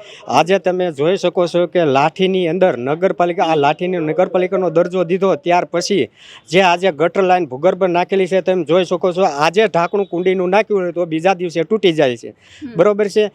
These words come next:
Speaker 1: એવી પરિસ્થિતિ અત્યારે છે. અરે, લોકો અત્યારે ત્રાહિમામ પોકારી રહ્યા છે, સ્ટ્રીટ લાઇટની જરૂર છે. અંધારામાં લોકો બબે વાર, અ, ફોલ્ટ લખાવ્યા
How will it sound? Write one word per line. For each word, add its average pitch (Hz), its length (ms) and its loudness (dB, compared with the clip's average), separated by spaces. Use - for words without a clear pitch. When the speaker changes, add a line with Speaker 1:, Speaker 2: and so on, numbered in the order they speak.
Speaker 1:
એવી 233 220 4
પરિસ્થિતિ 226 480 0
અત્યારે 208 360 2
છે. 208 120 0
અરે, 196 280 0
લોકો 170 640 0
અત્યારે 220 420 0
ત્રાહિમામ 220 500 -2
પોકારી 208 340 -2
રહ્યા 202 200 2
છે, 196 140 -4
સ્ટ્રીટ 214 280 -2
લાઇટની 214 420 2
જરૂર 196 280 2
છે. 202 200 -2
અંધારામાં 202 480 2
લોકો 208 280 0
બબે 196 260 0
વાર, 202 280 0
અ, 170 300 -4
ફોલ્ટ 185 340 0
લખાવ્યા 214 440 0